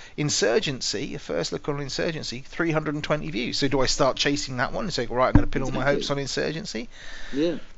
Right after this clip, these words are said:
Speaker 1: No, I didn't. I didn't learn my lesson. I went back to the next car game, forty-six views. Rust, thirty-three views. Assetto Corsa, nearly five hundred views.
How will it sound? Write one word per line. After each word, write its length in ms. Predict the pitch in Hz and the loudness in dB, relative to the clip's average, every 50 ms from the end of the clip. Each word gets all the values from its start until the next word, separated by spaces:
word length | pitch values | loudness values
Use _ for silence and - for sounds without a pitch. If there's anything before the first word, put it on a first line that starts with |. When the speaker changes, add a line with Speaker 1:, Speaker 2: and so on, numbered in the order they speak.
| - 160 | 0 4
Speaker 1:
No, 240 | 147 147 160 160 - - | 6 6 6 6 4 0
I 80 | 147 | -4
didn't. 300 | - - 156 143 151 147 | 0 2 0 0 2 0
I 60 | 139 | -2
didn't 220 | 139 - 160 160 151 | -2 0 -2 2 6
learn 160 | 147 147 147 | 8 8 8
my 100 | 135 131 | 8 4
lesson. 300 | 131 127 117 - - - | 4 2 2 0 0 0
I 40 | - | 0
went 160 | 139 147 147 | 2 2 4
back 140 | - - - | 4 2 2
to 60 | - | 2
the 100 | - 127 | -2 -2
next 160 | 131 135 - - | -2 -4 -4 -6
car 280 | - - - 147 151 151 | -4 -2 0 2 2 2
game, 200 | 147 156 151 156 143 | 0 0 -2 -2 -4
forty-six 520 | - - 101 95 127 - - 165 147 - - | -6 -6 -6 -4 -4 -4 -4 -4 -4 -4 -4
views. 180 | 165 151 120 101 | -4 -4 -4 -2
Rust, 420 | 98 127 139 151 156 - - - | 2 4 4 4 4 0 -2 -2
thirty-three 480 | - 135 135 117 127 123 - - 143 143 | -2 -2 0 0 -2 -4 -4 -2 0 2
views. 180 | 143 147 147 - | 2 2 0 0
Assetto 480 | - - - - 180 180 - - 160 147 | 0 0 4 4 4 6 6 4 4 2
Corsa, 600 | 147 - 196 190 196 180 - - - 170 269 285 - - - - - - - - - - - - - - - - - - - - - - - - - - - - - - - - - - - - - - 185 | 2 2 4 4 4 4 2 2 0 0 0 -2 -6 -12 -20 -20 -20 -20 -20 -20 -20 -20 -20 -20 -20 -20 -20 -20 -20 -20 -20 -20 -20 -20 -20 -20 -20 -16 -16 -14 -12 -12 -12 -12 -12 -14 -14 -16 -16 -6 -2
nearly 220 | 165 160 156 165 | 0 0 0 0
five 280 | - - 160 147 165 139 | 0 2 4 4 4 4
hundred 320 | 156 156 151 151 160 147 | 2 2 2 0 -2 -2
views. 440 | 156 208 208 147 95 - - - - | -4 -4 -6 -6 -6 -6 -8 -8 -8